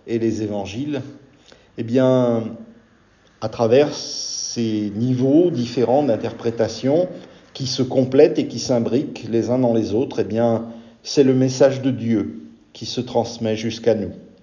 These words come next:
Et en ce jour, fête de l'Épiphanie, eh bien, la liturgie exprime la manifestation de Dieu. Cette, euh,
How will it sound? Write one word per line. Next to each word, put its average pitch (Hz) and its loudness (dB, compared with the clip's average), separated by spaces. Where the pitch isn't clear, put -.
Et 98 -6
en - -4
ce - -8
jour, 127 0
fête 135 2
de 120 2
l'Épiphanie, 117 0
eh 123 2
bien, 98 -4
la 98 -4
liturgie 117 -4
exprime 143 -2
la 110 0
manifestation 143 0
de 123 -2
Dieu. 104 -4
Cette, - -2
euh, 92 4